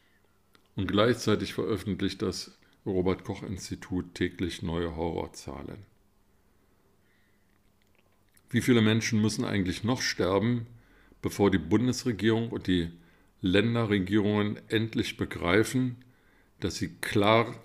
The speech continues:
entscheiden und klar kommunizieren müssen? Es handelt sich hier nicht mehr um ein Staatsversagen oder um ein Regierungsversagen, es handelt sich hier um Amtseidbruch, denn alle Bundesminister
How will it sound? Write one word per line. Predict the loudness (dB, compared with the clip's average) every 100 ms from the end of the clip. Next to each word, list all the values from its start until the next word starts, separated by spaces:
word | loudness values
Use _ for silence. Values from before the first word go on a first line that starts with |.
| -6
entscheiden | -4 -2 0 2 2 -2
und | -8 -10
klar | -4 0 0 -2
kommunizieren | -4 -2 0 -2 -4 -4 -4 -4
müssen? | -8 -10 -12 -16 _ _ _ _ _ _ _ _ _ _ _ _ _ _ _ _ _ _
Es | -10 -10 -10 -18 _ _ _
handelt | -2 2 2 0
sich | 0
hier | 4
nicht | 4 2 0
mehr | 2 2 0 -2
um | -2 0
ein | -2 -4
Staatsversagen | -4 -4 -4 -4 -2 0 2 2 0
oder | -2 -2 -2
um | -2 -4
ein | -4
Regierungsversagen, | -2 -2 0 0 0 -2 -2 0 0 -2
es | -4 -2
handelt | 0 0
sich | -2 -4
hier | 0
um | -2 -2 -8 -20 _
Amtseidbruch, | -6 -6 -6 -12 -2 0 0 -8 -16 -16 -8 -4 -4 -6 -20 _ _ -20 _ _ _ -8
denn | -6 -4
alle | 0 4 4 4 -4 -16 _ _ _ _ _ _ _ _ _ -2
Bundesminister | 0 0 -2 -2 -2 -2 -2 -2 -2 -4